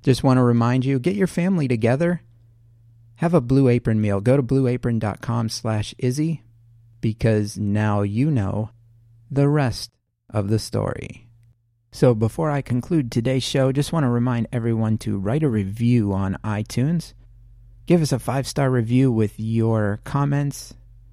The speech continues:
It's something that's really helpful to the program. It gets us, gets us noticed out there by the iTunes family,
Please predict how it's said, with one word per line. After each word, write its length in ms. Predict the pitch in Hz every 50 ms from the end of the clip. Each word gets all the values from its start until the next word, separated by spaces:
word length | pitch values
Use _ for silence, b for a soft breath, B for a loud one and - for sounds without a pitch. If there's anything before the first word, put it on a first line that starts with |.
| - - - - - - - - - - - -
It's 140 | 139 117 -
something 280 | 160 156 156 - 135 123
that's 180 | 107 98 -
really 260 | 104 117 123 120 113
helpful 380 | 98 113 113 113 - 120 107 98
to 60 | 92
the 80 | 95 95
program. 580 | - - 117 117 110 113 107 110 107 104 98
It 120 | 101 - -
gets 260 | - 113 110 - -
us, 320 | 104 101 104 - - - - - - - - - -
gets 180 | - 151 139 -
us 120 | 131 -
noticed 400 | - 120 127 131 123 120 - -
out 160 | 113 110 -
there 160 | - 107 110 107
by 140 | 104 107
the 100 | 101 101
iTunes 560 | - - 110 113 110 - - 113 110 98 - -
family, 560 | - 120 120 123 131 127 127 123 123 117